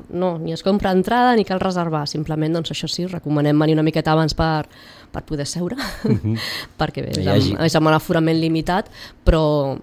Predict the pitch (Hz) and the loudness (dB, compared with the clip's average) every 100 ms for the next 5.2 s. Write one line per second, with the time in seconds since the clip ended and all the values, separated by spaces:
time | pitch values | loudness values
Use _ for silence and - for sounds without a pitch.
0 | - 170 151 - 156 156 165 269 311 370 | -4 -2 0 2 2 2 4 2 4 4
1 | 392 359 156 143 - 147 151 175 180 185 | 4 2 2 0 -2 -2 0 6 8 10
2 | 180 180 175 175 196 311 359 330 180 165 | 8 6 4 0 2 4 4 2 0 0
3 | 156 147 - 151 147 151 147 151 156 143 | 0 -2 -4 -2 0 0 -2 -2 -2 -2
4 | 143 - 151 143 131 131 - 95 82 - | -6 -4 -2 0 -2 -2 0 0 -2 -8
5 | - - | -18 -18